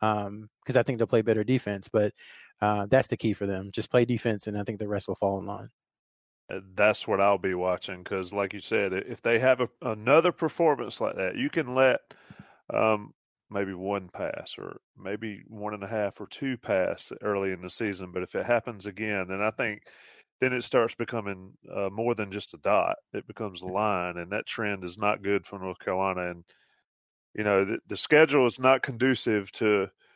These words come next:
Speaker 2: turning it on and off, uh, because, uh, it's so disjointed. But I think this game, more than anything,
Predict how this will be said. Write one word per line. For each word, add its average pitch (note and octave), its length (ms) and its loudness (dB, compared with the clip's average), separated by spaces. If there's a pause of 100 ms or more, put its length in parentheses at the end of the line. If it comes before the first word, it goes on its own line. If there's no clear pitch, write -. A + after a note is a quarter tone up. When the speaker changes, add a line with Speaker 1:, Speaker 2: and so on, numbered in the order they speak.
(300)
Speaker 2:
turning A#2+ 340 0
it G2+ 140 2
on G#2 180 4
and G2 100 0
off, G2 600 2 (120)
uh, F#2+ 280 2
because, G2 760 0 (520)
uh, A2 60 -2
it's G#2+ 180 -6
so A2 180 2
disjointed. G2 720 -4
But E2+ 220 -4 (500)
I - 140 0
think B2+ 280 -4
this A#2 200 -2
game, G2+ 240 2
more B2+ 200 4
than G#2+ 160 4
anything, F2+ 640 -4